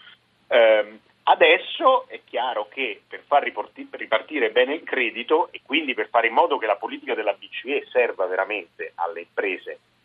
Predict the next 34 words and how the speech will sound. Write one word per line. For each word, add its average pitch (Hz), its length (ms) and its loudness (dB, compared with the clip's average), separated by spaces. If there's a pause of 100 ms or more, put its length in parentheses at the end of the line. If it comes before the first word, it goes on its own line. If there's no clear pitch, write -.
(100)
eh, 101 140 -4
italiane, 98 640 0 (480)
vanno 180 400 6
ripuliti 113 500 -2
questi 101 320 -6
crediti 87 480 -4
deteriorati. 76 800 -2 (360)
Eh, 110 420 6
non 127 200 2
credo 160 340 6
che 117 240 -6 (360)
sarebbe 135 240 4
corretto 135 540 2
per 101 100 0
la 104 140 -2
Commissione 117 920 -4
schermarsi 107 760 -2
dietro 104 520 -2
al 95 200 -4
fatto 104 420 2
che 104 240 -8
ora 117 240 0
le 101 140 0
regole 95 320 -4
sono 95 160 -10
cambiate, 101 640 0 (300)
questo 110 340 -4
non 90 160 -4
è 90 40 -8
giusto. 101 520 -8 (160)
Va 107 200 2
discusso - 640 -10
con 123 240 -2
l'Italia 110 560 2